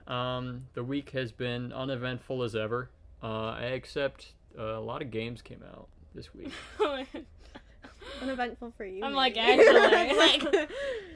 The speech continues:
Speaker 1: For me,
Speaker 3: wow.
Speaker 1: I guess. A lot of games
Speaker 3: Sorry.
Speaker 1: came out. I played
Speaker 3: Hmm.
Speaker 1: 'em. So, Halo Infinite campaign, not campaign,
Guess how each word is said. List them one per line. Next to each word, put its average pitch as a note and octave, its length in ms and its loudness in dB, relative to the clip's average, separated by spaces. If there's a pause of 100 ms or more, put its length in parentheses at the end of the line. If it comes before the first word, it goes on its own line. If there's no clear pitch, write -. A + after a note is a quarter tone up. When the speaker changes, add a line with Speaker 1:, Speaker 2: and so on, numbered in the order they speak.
(160)
Speaker 1:
For G3 220 0
me, F#3+ 300 2
Speaker 3:
wow. B2 80 2
Speaker 1:
I A2 120 0
guess. G#2 380 -6
A - 20 -10
lot D3+ 180 -2
of D#3 80 -6
games B2+ 280 -4
Speaker 3:
Sorry. G#2+ 160 -8
Speaker 1:
came G2 120 -8
out. G2+ 120 -8
I G#2 100 -6
played G#2+ 280 -6
Speaker 3:
Hmm. G2+ 80 -12
Speaker 1:
'em. G#2 80 -14 (180)
So, G#2 260 -12 (260)
Halo B2 260 -2
Infinite B2 340 -10
campaign, A#2+ 520 -8
not A2 160 -6
campaign, G#2 400 -8